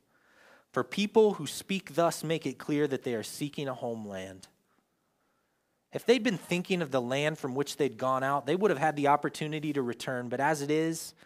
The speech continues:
they desire a better country, a heavenly one. And so God's not ashamed to be called their God, for he has prepared for them a city.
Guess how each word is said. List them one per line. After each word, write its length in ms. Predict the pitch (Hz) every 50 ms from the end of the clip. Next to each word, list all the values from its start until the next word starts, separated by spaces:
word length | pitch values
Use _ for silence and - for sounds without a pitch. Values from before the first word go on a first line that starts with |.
| - - - _ _ _ _ _ _ _
they 100 | - 151
desire 400 | 160 165 135 147 147 147 143 131
a 60 | 120 104
better 340 | - - 131 135 135 139
country, 640 | - - - 127 113 107 - - 110 98 - - _ _ _ _ _ _ _ _ _ _ _ _ _ _ _ _
a 60 | - -
heavenly 460 | - 165 156 139 143 131 120 113 110
one. 340 | 107 104 101 101 101 104 - _ _ _ _ _ _ _ _ _ _ _ _ _ _ _ _ _ _ _ _ _ _ _ _ _ _
And 80 | - -
so 100 | - 123
God's 340 | 113 123 143 160 180 170 170
not 160 | 170 160 151
ashamed 520 | 127 - - - 151 147 151 147 147 143
to 80 | - 127
be 80 | 123 107
called 340 | - - 135 135 135 127
their 160 | 123 123 120 -
God, 420 | 98 113 107 107 104 104 101 - - _ _ _ _ _ _ _ _ _ _ _ _ _ _
for 100 | - 117
he 420 | 117 - 165 170 175 180 180 170
has 220 | 156 151 131 - -
prepared 640 | - - 110 - - - 143 139 135 131 120 110
for 120 | - - 123
them 460 | 110 120 120 117 113 110 107 98 - _ _ _ _ _ _ _ _
a 60 | - 127
city. 560 | - - - 135 127 117 113 98 87 -